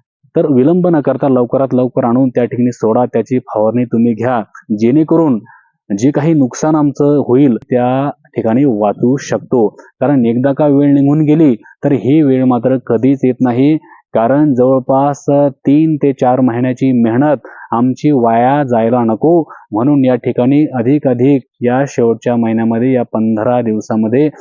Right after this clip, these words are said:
आपल्या कापूस पिकामध्ये काळजी घेणं अत्यंत महत्त्वाची आहे. आणि सर्वात महत्त्वाचं म्हणजे जर तुम्ही या स्टेजला तुमच्या कापूस पिकामध्ये जर जास्त पाऊस झाला असेल किंवा मग तुमच्या चिबड्या जमिनी असेल किंवा डाबाच्या जमिनी असेल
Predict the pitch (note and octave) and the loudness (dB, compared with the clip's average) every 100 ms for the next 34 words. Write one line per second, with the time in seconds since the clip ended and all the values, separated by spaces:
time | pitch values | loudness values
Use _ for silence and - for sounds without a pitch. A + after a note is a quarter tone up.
0 | - - G#2 A2+ B2+ C3 C#3+ - A#2+ - | -16 -6 -4 -2 -4 -2 -6 -4 -8 -6
1 | A2 A#2 A#2+ A#2+ A#2 C3 A2+ G#2+ A2 A#2+ | -6 -2 -2 -2 -2 -4 -4 -4 -2 -2
2 | A#2 A2+ B2+ G2+ - A2 G#2+ B2 B2+ A2+ | -2 -2 -4 -6 -6 -6 -2 -2 -2 -2
3 | G#2 A2 - G#2 - A#2+ - A2+ A2 B2+ | -4 -6 -4 -6 -4 -6 -4 -4 0 0
4 | G#2 _ _ _ _ _ _ _ _ _ | -2 _ _ _ _ _ _ _ _ _
5 | - D#3 E3 - B2+ D3+ F3+ E3 C#3 C#3+ | -2 0 0 -2 0 0 0 0 0 0
6 | C#3+ C3 C3+ B2 A2+ A#2 - - - G#2 | -2 0 2 2 0 -2 -6 -16 -10 -2
7 | C3+ F3 D#3 D3 C#3+ D3 G#2+ - _ _ | 0 0 0 0 2 0 -2 -10 _ _
8 | _ G#2+ A#2+ D#3+ E3 C#3 B2+ B2+ C3 A#2 | _ -2 0 0 0 0 0 0 0 -2
9 | - B2+ B2+ D3+ B2+ A#2+ C3+ - B2+ C3 | -2 0 0 -2 -2 -2 -6 -4 -2 0
10 | C3 C3 C3+ B2+ A2+ G#2 B2+ - D#3+ D#3 | 0 0 0 0 0 -2 -4 -4 -2 0
11 | C3 C#3 C3 B2 A2+ A#2+ A#2+ B2+ B2 A#2+ | -2 0 0 0 -2 -2 -2 -2 -2 -2
12 | B2 B2 B2 A#2+ - A2+ B2 A#2 - A#2 | -2 -2 -2 -2 -2 -4 -2 -6 -4 -2
13 | A2+ C3 B2 B2 A#2+ A#2+ B2 A#2 A#2+ A#2 | 0 0 0 0 0 -2 -4 -2 -2 -2
14 | G#2+ G#2 G#2+ A#2+ B2+ A#2+ A#2+ A#2+ A#2+ - | -2 -2 0 -2 -2 -2 0 0 -2 0
15 | B2 B2 | 0 0